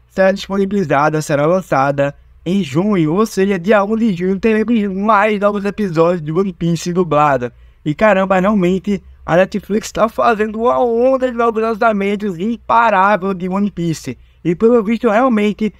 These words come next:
eles querem terminar o arco de Dressrosa dublado ainda esse ano. Então, pelo visto, não tem mais dúvidas. Ano que vem, pelo visto, já estaremos no arco de um ano dublado. Porque se continuar assim, velho, ano que vem,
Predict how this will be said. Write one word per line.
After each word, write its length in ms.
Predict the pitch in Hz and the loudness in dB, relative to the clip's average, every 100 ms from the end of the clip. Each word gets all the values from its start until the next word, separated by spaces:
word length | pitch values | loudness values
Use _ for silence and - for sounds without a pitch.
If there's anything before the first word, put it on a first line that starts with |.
| _ 170 | _ -2
eles 280 | 202 233 | 0 -2
querem 380 | - 180 190 208 | -2 0 2 0
terminar 720 | 180 185 208 220 208 165 160 - | 0 0 2 0 2 2 2 0
o 220 | 196 175 | 0 2
arco 260 | 190 - | 2 0
de 80 | 196 | -4
Dressrosa 520 | 180 202 165 165 160 | -2 0 0 0 0
dublado 520 | 175 165 151 151 156 160 | -2 2 2 2 0 -2
ainda 460 | 180 175 165 185 160 | 0 0 0 2 2
esse 340 | 160 - 147 | 0 -4 -4
ano. 280 | 147 139 107 _ _ - | -2 -2 -4 _ _ -6
Então, 260 | 165 214 | 0 0
pelo 320 | 214 220 240 214 | 2 0 2 0
visto, 440 | 180 202 - 214 | -2 -2 -2 -2
não 280 | 190 180 220 | 0 0 0
tem 160 | 220 214 | 0 2
mais 200 | 220 196 | 2 2
dúvidas. 520 | 160 170 180 180 - - - - | -2 -2 -2 -2 -4 -14 -20 -4
Ano 320 | 170 196 202 | 0 2 0
que 220 | 208 214 | 0 0
vem, 240 | 156 170 156 | 2 0 2
pelo 300 | 170 202 175 | 0 0 0
visto, 320 | 160 160 160 | -4 -4 -2
já 180 | 165 175 | 0 0
estaremos 580 | - 202 170 175 190 | 0 2 2 0 0
no 160 | 170 196 | 0 2
arco 320 | 170 202 190 | 2 0 -4
de 120 | 180 | -2
um 180 | 226 190 | -2 0
ano 260 | 185 196 190 | 0 0 0
dublado. 640 | 208 175 147 139 127 113 - _ _ - | -2 0 2 2 -2 -8 -16 _ _ -4
Porque 260 | 226 262 | 0 0
se 100 | 254 | -2
continuar 500 | - 302 285 320 311 | -2 -4 0 2 2
assim, 260 | 330 - 285 | 2 -4 -2
velho, 280 | 277 190 - - | 0 0 -6 -2
ano 200 | 226 277 | -2 0
que 160 | 302 277 | -2 0
vem, 280 | 214 220 | 0 -2